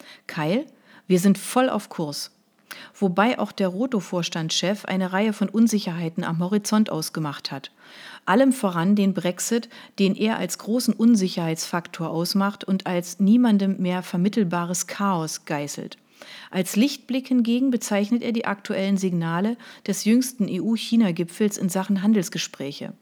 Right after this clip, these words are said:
Derartige positive Signale brauche die Weltwirtschaft dringend, so der Vorstandschef. Roto hingegen wurde jüngst neu aufgestellt, um schneller agieren zu können. So gibt es ab dem ersten Mai eine neue Gruppenstruktur,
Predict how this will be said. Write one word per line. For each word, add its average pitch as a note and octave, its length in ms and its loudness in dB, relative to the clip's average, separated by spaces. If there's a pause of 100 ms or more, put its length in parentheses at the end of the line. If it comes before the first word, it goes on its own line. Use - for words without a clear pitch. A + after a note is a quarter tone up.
(520)
Derartige G#3+ 580 2
positive G#3+ 600 0
Signale F#3 500 0
brauche G3+ 340 0
die F3+ 160 0
Weltwirtschaft F#3 600 -2
dringend, E3+ 420 2 (120)
so - 160 -2
der F3 160 0
Vorstandschef. C#3+ 800 -6 (800)
Roto A#3 320 4
hingegen B3 640 4
wurde G#3+ 180 2
jüngst A3+ 380 4
neu F#3+ 220 2
aufgestellt, G3+ 840 -2
um F#3 100 0
schneller F#3+ 400 0
agieren F#3+ 400 0
zu F3+ 140 -6
können. D3+ 420 -6 (240)
So G#3+ 180 2
gibt B3+ 280 0
es D#4+ 300 -4
ab A3 180 -4
dem G#3+ 160 4
ersten G#3 400 0
Mai F3 320 0
eine G3+ 240 2
neue G3+ 280 2
Gruppenstruktur, F3+ 1000 -2